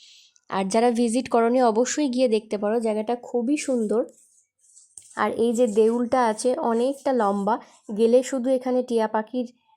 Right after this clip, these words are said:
আহ, আওয়াজ শোনা যায়, এত টিয়া পাখি আছে মন্দিরটার ওপরে, আশেপাশের গাছগুলোতে। আর ভিতরে আছে একটা শিবলিঙ্গ।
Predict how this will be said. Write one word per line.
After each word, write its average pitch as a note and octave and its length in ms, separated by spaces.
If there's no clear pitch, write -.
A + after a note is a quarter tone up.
আহ, A3 100
আওয়াজ A3 760
শোনা A3 340
যায়, A3 200
এত G#3+ 260
টিয়া A3+ 280
পাখি G#3+ 340
আছে A3+ 180
মন্দিরটার G#3+ 500
ওপরে, G#3+ 380
আশেপাশের A3 600
গাছগুলোতে। G#3+ 720
আর G3 220
ভিতরে B3 480
আছে A3 240
একটা G#3 200
শিবলিঙ্গ। E3+ 640